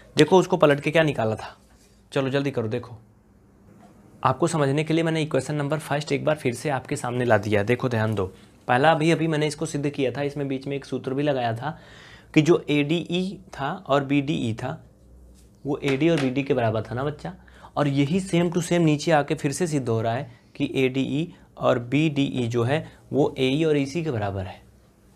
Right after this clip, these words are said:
क्या देख रहे हो? चौथा समीकरण में ये देख रहे हो, पहला में ये देख रहे हो, जबकि ये चीज़ दोनों में इक्वल है, है ना समान? यानी आपने सिद्ध कर दिया कि दोनों बराबर है ना। अब नीचे आप लिख सकते हो, हमारे में जगह नहीं इसलिए मैं यहाँ पीछे लिख दूंगा, आप वहाँ लिख सकते हो, "अतः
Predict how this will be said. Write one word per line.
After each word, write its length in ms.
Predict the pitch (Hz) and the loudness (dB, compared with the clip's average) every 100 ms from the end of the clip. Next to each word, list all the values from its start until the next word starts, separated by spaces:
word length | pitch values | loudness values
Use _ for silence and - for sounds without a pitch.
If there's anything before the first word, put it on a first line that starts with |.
| _ - - - - | _ -20 -20 -20 -2
क्या 140 | 143 160 | 2 4
देख 220 | 190 185 | 4 4
रहे 80 | 156 | 0
हो? 60 | |
चौथा 300 | 117 123 120 | 2 0 0
समीकरण 400 | 151 156 147 160 | -4 -4 -4 -2
में 80 | 160 | 0
ये 120 | 139 | 0
देख 180 | 139 151 | 0 -2
रहे 100 | 180 | -2
हो, 40 | |
पहला 260 | 170 135 147 | -2 -2 -2
में 80 | 151 | 0
ये 120 | 147 | 0
देख 200 | 151 151 | 0 0
रहे 80 | 180 | 0
हो, 40 | |
जबकि 380 | 160 156 196 190 - - - | -2 -2 -2 -4 -6 -20 -6
ये 180 | 127 170 | 4 6
चीज़ 200 | 170 175 | 6 2
दोनों 240 | 143 143 160 | 2 2 2
में 80 | |
इक्वल 260 | 160 151 123 | 0 0 -2
है, 200 | 98 92 - _ - | -2 -10 -18 _ -6
है 60 | 131 | -4
ना 100 | 165 | -2
समान? 340 | 165 170 180 - - - | -2 -4 -4 -10 -8 2
यानी 200 | 147 175 | 4 6
आपने 280 | 135 151 160 | 4 2 -2
सिद्ध 220 | 139 131 | -2 0
कर 140 | 143 | 0
दिया 160 | 139 165 | 0 -2
कि 80 | 160 | -2
दोनों 220 | 156 151 | -2 0
बराबर 300 | 156 160 156 | 2 2 0
है 100 | 120 | -4
ना। 200 | 117 117 - - | -8 -10 -18 -8
अब 120 | 127 | -4
नीचे 240 | 143 147 131 | -2 2 2
आप 160 | 143 | 4
लिख 140 | 143 139 | 2 0
सकते 280 | 139 - | -4 0
हो, 220 | 156 185 190 - - | 0 0 -2 -12 -14
हमारे 260 | 123 127 147 | 0 4 4
में 80 | 147 | 4
जगह 240 | 131 147 | 4 4
नहीं 100 | 160 | 2
इसलिए 220 | 151 156 | 0 0
मैं 100 | 156 | 2
यहाँ 200 | 143 147 143 | 0 -2 -2
पीछे 220 | 135 170 | -2 -2
लिख 180 | 165 160 | -2 0
दूंगा, 380 | 135 135 165 - - - | 0 2 0 -2 -10 0
आप 180 | - | 2
वहाँ 120 | 143 147 | 2 2
लिख 160 | 165 | 0
सकते 260 | 151 120 131 | -2 0 0
हो, 280 | 139 170 165 - - | 2 0 -4 -14 -6
"अतः 520 | 131 156 131 135 | 6 8 8 2